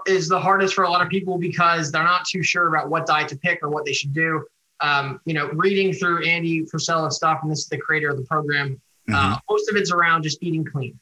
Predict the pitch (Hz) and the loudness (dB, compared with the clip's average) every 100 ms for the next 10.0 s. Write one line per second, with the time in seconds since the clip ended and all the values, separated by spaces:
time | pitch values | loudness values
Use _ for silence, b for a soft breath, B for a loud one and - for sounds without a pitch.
0 | _ 127 131 135 160 160 160 160 151 151 | _ -4 -2 -2 -2 0 0 0 0 -2
1 | 147 143 139 135 127 - _ _ _ _ | -2 0 -2 -4 -8 -12 _ _ _ _
2 | _ _ 156 170 165 - 190 190 180 180 | _ _ -4 0 0 2 2 2 2 -4
3 | 160 165 160 160 139 160 131 117 117 131 | -4 -4 -2 -2 -2 -2 -2 -6 -6 -6
4 | 127 135 - 151 147 143 147 143 139 139 | -6 -4 -4 -2 -4 -4 -4 -4 -4 -6
5 | 135 127 143 135 127 156 139 127 139 131 | -8 -6 -4 -4 -4 -4 -4 -6 -6 -4
6 | 123 117 117 117 127 123 139 127 117 - | -2 -4 -4 -10 -18 -10 -6 -4 -6 -10
7 | - 127 - 131 131 127 123 120 117 117 | -10 -10 -6 -8 -6 -8 -4 -4 -4 -6
8 | 123 123 135 131 165 156 160 - 156 160 | -8 -8 -4 -2 -2 -2 -2 -2 -4 -4
9 | 147 143 160 156 143 139 139 156 151 | -4 -6 -4 -2 -2 -2 0 2 0